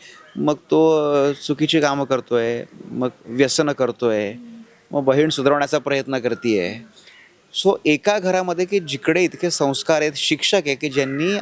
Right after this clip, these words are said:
Speaker 1: आज, अ, पिढ्या घडवल्यात, की मुलं घडवली आहेत,
Speaker 2: हम्म.
Speaker 1: पण त्यांचाच मुलगा संगत वाईट असल्यामुळे कसा चुकीच्या मार्गाला लागतो. So हे एक अशा, अ, धर्तीवरती गोष्ट आहेत आणि मग स्वामी त्याला कशा मार्गाने पुन्हा सरळ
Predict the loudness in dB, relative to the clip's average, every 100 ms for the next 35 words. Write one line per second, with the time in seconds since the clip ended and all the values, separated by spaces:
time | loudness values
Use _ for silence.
0 | -2 0 0 -4 -10 -12 -4 0 2 0
1 | -4 0 2 2 2 2 2 0 -2 -4
2 | 2 4 4 2 2 0 -2 -4 -18 -20
3 | _ _ -2 0 0 0 2 2 -2 -2
4 | 0 0 2 2 2 0 -2 -4 0 0
5 | 0 0 2 0 0 -2 -2 0 0 0
6 | 0 0 0 -4 -14 -16 -8 0 2 2
7 | 2 0 0 0 -2 -4 -8 -8 -8 _
8 | -20 -20 -20 -10 0 4 4 2 -2 -8
9 | 0 0 2 0 0 -2 -6 -6 -4 0
10 | 0 4 4 4 2 2 2 0 -2 -2
11 | -6 -8 -10 -4 0 0 -2 -6 -4 -4
12 | -4 -4 -2 -2 -2 -2 -2 -2 0 -2
13 | -4 -2 0